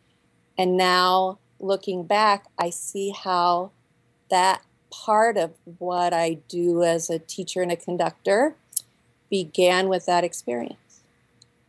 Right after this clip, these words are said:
And I also, during that year, realized, of course, how much I missed making music. That was its greatest value. And my, uh,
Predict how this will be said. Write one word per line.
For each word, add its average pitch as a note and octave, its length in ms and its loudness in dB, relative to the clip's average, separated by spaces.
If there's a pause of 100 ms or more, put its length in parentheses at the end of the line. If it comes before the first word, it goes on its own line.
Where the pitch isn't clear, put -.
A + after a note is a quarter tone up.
(180)
And G3 140 2
I G3 140 4
also, D4+ 400 0
during F#3+ 340 0
that F#3 180 0
year, F#3 240 4
realized, F#3 600 2
of F3 100 -8
course, F3 380 -4
how F3+ 140 -4
much F3 240 -4
I F3 80 -2
missed F3 380 -6
making E3+ 340 -8
music. F3 340 -6 (840)
That G3 180 2
was G3 220 4
its F3 200 0
greatest E3+ 540 0
value. F3 480 -4 (1080)
And F#3 180 2
my, F#3+ 260 4 (200)
uh, F3 200 -4